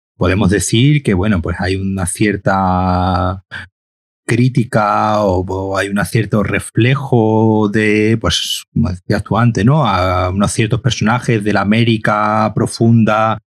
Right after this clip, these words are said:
desahuciados por, eh, la sociedad. Pero, bueno, en realidad eso es un mensaje, en cierto modo, muy, muy facilón, que prácticamente cualquier película podría tener, desde Nomadland a,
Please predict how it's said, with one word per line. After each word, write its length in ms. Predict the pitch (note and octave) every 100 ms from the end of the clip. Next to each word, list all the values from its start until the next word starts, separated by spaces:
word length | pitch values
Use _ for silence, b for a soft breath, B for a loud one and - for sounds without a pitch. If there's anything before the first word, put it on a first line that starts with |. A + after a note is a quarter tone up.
| _ _ _
desahuciados 960 | A2 A2+ A#2+ G2 - A#2+ B2+ A#2 G#2+ G2+
por, 360 | A2+ G#2 G#2 A2
eh, 280 | A2 A2
la 120 | G#2+ G#2+
sociedad. 640 | - - G#2+ A#2+ C3+ B2 - _ _ _ _ _ _
Pero, 240 | C3+ A2 F#2+
bueno, 180 | C3+
en 160 | F2+ E2
realidad 260 | F2 F2 F#2
eso 180 | -
es 40 | A2
un 80 | A2+
mensaje, 500 | G#2 A#2 G#2+ A#2 A2+
en 220 | A2 G#2+
cierto 220 | A2 A2
modo, 200 | G#2+ A#2+
muy, 920 | B2 G#2+ G#2 G#2 G#2 G2+ F#2+ G2 F#2+
muy 180 | G2+ G#2+
facilón, 640 | G#2+ G#2+ G#2+ A2 D3+ G3 D3
que 640 | G2 F2+ F2+ F2+ F2 F#2 F#2 F#2+ - - -
prácticamente 480 | - - - F#2+
cualquier 380 | B2 A2+ - G#2
película 1200 | - G2+ G2+ G2+ G2+ G2 G2 G2 G#2 G#2 G#2 G2+ G2+
podría 760 | G#2+ G2 G#2 F#2+ F#2+ F#2+ G2 G2
tener, 320 | G#2 D3+ B2
desde 360 | F#2+ F2+ F2
Nomadland 600 | F#2 A2 A#2+ C3+ D3 F#3 F3
a, 500 | A2 G#2+ A2 A#2